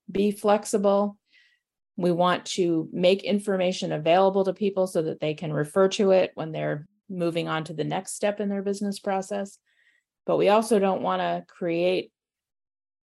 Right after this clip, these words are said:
a headache for ourselves in terms of this uncontrolled set of recordings now. And what do we do with them? What if,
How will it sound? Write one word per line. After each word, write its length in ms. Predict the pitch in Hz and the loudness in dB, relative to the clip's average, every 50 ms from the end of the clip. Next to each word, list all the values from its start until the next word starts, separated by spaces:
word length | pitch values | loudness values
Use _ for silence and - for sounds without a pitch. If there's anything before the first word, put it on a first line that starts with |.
| _ _ - | _ _ -20
a 40 | 262 | -18
headache 500 | - - 208 226 233 196 170 196 190 - | -10 -2 0 2 2 2 0 -2 -4 -6
for 320 | - - - 165 156 156 | -14 -8 -6 -4 -2 -2
ourselves 680 | 156 147 143 - - 151 151 147 151 165 196 202 - - _ - _ _ _ - | -2 -4 -4 -4 -6 -6 -4 -4 -4 -6 -6 -10 -14 -18 _ -20 _ _ _ -12
in 100 | 170 156 | -12 -10
terms 320 | - - 190 165 165 165 | -4 -4 -4 -4 -2 -4
of 180 | 165 160 160 156 | -4 -6 -4 -6
this 280 | 156 156 156 - - - | -8 -8 -8 -8 -10 -4
uncontrolled 840 | 156 180 185 196 190 - 190 180 170 - - 185 170 170 175 170 156 | -2 0 0 0 0 -2 -4 -8 -10 -6 -4 -2 -2 -2 -2 -4 -8
set 300 | 151 - - 165 165 - | -8 -4 -2 -2 -2 -2
of 160 | - 143 151 | -6 -8 -8
recordings 680 | 151 143 - _ _ 226 226 226 175 156 - 147 143 - | -8 -12 -12 _ _ -4 -2 -2 -2 -4 -6 -6 -6 -6
now. 280 | 151 143 147 156 165 | -6 -6 -6 -6 -8
And 120 | 156 151 143 | -8 -6 -6
what 120 | 156 160 | -4 -4
do 80 | 190 190 | -2 -2
we 100 | 180 180 | -4 -4
do 180 | - 214 240 | -2 -2 0
with 200 | 233 180 151 - | 0 -2 -2 -2
them? 340 | - 127 - - - 147 - _ | -6 -6 -6 -6 -10 -12 -12 _
What 160 | 180 185 180 | -6 -2 0
if, 140 | 170 175 | 0 -2